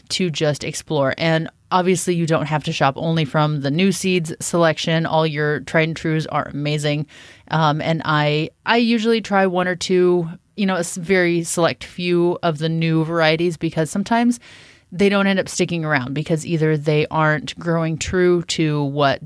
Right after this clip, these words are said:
the breeders expected or they just don't perform as well for whatever reason. So mixing these newer varieties with a larger amount of the tried and trues is a great way to kind of map out your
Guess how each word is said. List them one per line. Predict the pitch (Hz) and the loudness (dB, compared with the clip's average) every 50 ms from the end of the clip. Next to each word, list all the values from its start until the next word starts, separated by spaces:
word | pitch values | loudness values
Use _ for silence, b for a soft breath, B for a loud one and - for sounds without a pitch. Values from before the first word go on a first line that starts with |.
| 151 | -8
the | 160 143 | -8 -6
breeders | - 160 156 151 147 147 143 135 135 131 - - - | -4 -4 -2 -2 -2 -2 -2 -2 -2 -4 -6 -8 -10
expected | - - - - 196 - - 196 185 185 170 - B B B B B B B B B B | -12 -6 -2 -2 -2 0 2 2 2 2 0 -2 B B B B B B B B B B
or | 208 190 180 170 165 | 2 4 4 4 4
they | 165 160 | 2 0
just | 147 151 - - | -2 -2 -4 -4
don't | 156 - - - | -4 -6 -6 -8
perform | - 139 - - 214 220 220 214 | -12 -14 -8 -4 0 0 2 2
as | 202 190 | 2 2
well | 196 190 180 180 | 2 4 4 2
for | 175 - 170 | 2 0 0
whatever | 160 160 160 156 147 151 | 0 2 2 2 0 -2
reason. | 151 165 175 180 170 180 175 170 175 165 147 - _ _ _ _ _ _ _ _ _ _ _ _ _ _ - - | -2 0 2 2 2 0 -2 -2 -2 -4 -6 -10 _ _ _ _ _ _ _ _ _ _ _ _ _ _ -20 -14
So | - - 214 202 | -6 -2 0 2
mixing | 190 190 196 185 - - 208 196 185 180 180 185 170 | 2 2 0 0 0 0 0 0 0 0 -2 -6 -6
these | 160 180 170 165 156 151 | -2 0 0 0 2 2
newer | 196 208 202 | 2 2 2
varieties | 180 175 175 175 170 170 160 160 160 156 - | 2 2 2 2 2 2 2 2 0 0 -2
with | 156 156 160 156 151 151 151 147 - - - | -2 0 2 2 2 2 0 -2 -6 -12 -6
a | 185 165 147 143 143 139 135 - | -2 0 0 2 0 0 -2 -4
larger | 175 170 170 170 170 170 156 160 151 | -6 -2 0 2 2 2 2 0 -2
amount | 151 156 151 147 143 143 135 - | -2 -2 0 0 0 0 0 -2
of | 143 143 135 135 131 131 - - | -2 0 0 0 -2 -4 -6 -8
the | - | -8
tried | 139 - 156 143 135 | -4 0 0 0 0
and | 139 131 | 0 -4
trues | - 156 147 147 139 - | -4 -4 -4 -4 -4 -2
is | 160 165 151 143 135 - - | 0 0 0 0 0 -4 -6
a | 165 | -8
great | 151 160 156 139 - | -4 0 0 0 0
way | - 147 139 135 | 0 0 0 0
to | 143 | -2
kind | - - 156 143 135 | -2 -2 -2 0 0
of | 120 | 0
map | 131 139 131 127 - | 2 2 0 2 2
out | 139 135 131 - - | 2 2 0 0 -2
your | 139 135 131 123 123 123 131 | -4 -4 -2 -2 -2 -2 -4